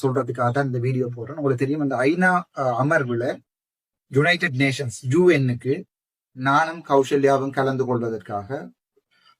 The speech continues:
ஆம், எனக்கும் கௌசல்யாவுக்கும் வந்து அந்த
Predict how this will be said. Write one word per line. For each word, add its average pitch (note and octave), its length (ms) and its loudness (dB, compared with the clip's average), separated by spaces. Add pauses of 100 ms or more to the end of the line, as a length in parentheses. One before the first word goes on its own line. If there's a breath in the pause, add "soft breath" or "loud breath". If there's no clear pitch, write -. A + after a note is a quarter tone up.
(120)
ஆம், A#2 440 0
எனக்கும் D3 500 0
கௌசல்யாவுக்கும் B2 760 -2
வந்து A2+ 220 0 (160)
அந்த A#2+ 260 0